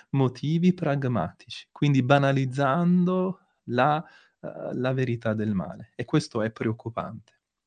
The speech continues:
Però io prenderei spunto da questo tema, non per riflettere su que-, sul libro, perché non è il mio intento in questa catechesi. Il mio intento è quello di riflettere invece sulla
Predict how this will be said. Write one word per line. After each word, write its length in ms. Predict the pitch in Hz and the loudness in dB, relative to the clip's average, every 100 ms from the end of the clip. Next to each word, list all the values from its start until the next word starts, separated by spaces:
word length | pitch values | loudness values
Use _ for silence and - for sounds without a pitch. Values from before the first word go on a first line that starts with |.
| _ - - - - | _ -20 -16 -18 -2
Però 200 | - 220 | 4 6
io 180 | 254 262 | 8 8
prenderei 420 | - 160 156 165 | 8 8 8 6
spunto 540 | 175 - 226 226 220 135 | 4 4 4 4 4 2
da 120 | 120 | 2
questo 560 | - 143 117 - - 113 | 0 0 0 -6 -12 -8
tema, 540 | 101 85 92 - 190 - _ _ | -6 -6 -6 -6 -8 -12 _ _
non 240 | 120 160 | 2 4
per 160 | 175 127 | 4 2
riflettere 600 | 113 110 120 117 - 107 | -2 -4 -6 -6 -8 -8
su 220 | 104 113 | -8 -12
que-, 180 | 110 123 | -12 -14
sul 220 | 123 104 | -14 -8
libro, 360 | 117 151 120 110 | -2 -2 0 -2
perché 540 | 110 98 - 107 95 123 | -4 -8 -8 -6 -6 -6
non 220 | 120 120 | -4 -4
è 40 | |
il 100 | 120 | -2
mio 100 | 117 | 0
intento 520 | 110 113 127 117 117 | 0 0 -2 -2 -4
in 80 | 113 | -6
questa 340 | 113 117 - 113 | -8 -8 -6 -4
catechesi. 640 | 110 110 117 107 95 - | -4 -4 -2 -2 -2 -2
Il 40 | |
mio 100 | 110 | 0
intento 520 | 113 113 131 135 120 117 - - | 0 0 -2 -2 -4 -8 -12 -18
è 80 | - | -18
quello 200 | - 127 | 0 2
di 100 | 120 | 4
riflettere 600 | 120 117 127 135 - 117 | 2 -2 -2 -2 0 0
invece 460 | 113 113 151 160 117 | 2 2 2 2 -4
sulla 540 | 117 123 120 113 113 | -2 -2 0 0 -2